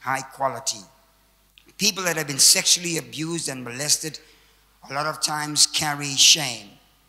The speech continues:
And a lot of times, you know, uh, there, there are programs that Mom watches, especially crime, Chicago P D and all of that stuff. And some of the, the storylines, uh, where a woman is raped or molested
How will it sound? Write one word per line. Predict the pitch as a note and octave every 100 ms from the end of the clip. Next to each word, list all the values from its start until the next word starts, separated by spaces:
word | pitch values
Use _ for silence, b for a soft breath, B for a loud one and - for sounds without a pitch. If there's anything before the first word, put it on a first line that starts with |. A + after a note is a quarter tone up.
| _ C3+
And | D3
a |
lot | D#3+ G3+
of | G#3+ -
times, | E3+ D#3 D3 B2+
you |
know, | C3+ C3 C3
uh, | B2+ B2 - - _ _ C#3
there, | C3
there | C3 C3
are | B2
programs | C#3+ D#3 C#3+ C#3+ C#3 C3+
that | C3 B2+ _
Mom | C#3 C3 C3+ B2
watches, | E3 C#3 B2+ B2+
especially | - C3 - C3+
crime, | - C#3+ C3 C3
Chicago | B2 C3 A#2 C3 C3 B2+ -
P | C3
D | A#2+ B2+ A#2+
and | B2+
all | B2
of | A#2+
that | A#2
stuff. | - C3 B2 - b b b b -
And | B2+ B2+ C3+ - -
some | - - D#3 D3+
of | B2+
the, | B2 B2+ -
the | C3
storylines, | - C#3+ C3+ C#3 C3+ B2 C3 B2+ C3 A#2+ - B B B -
uh, | A#2+ A2+ - -
where | C3+ C3+ C3+ C#3
a |
woman | C3 C#3+ D3 C#3
is | C#3 C3+ - B2+
raped | A#2 B2 C#3 C#3 - - - _
or | C3+ C3
molested | B2 A#2+ C#3+ - D3 C#3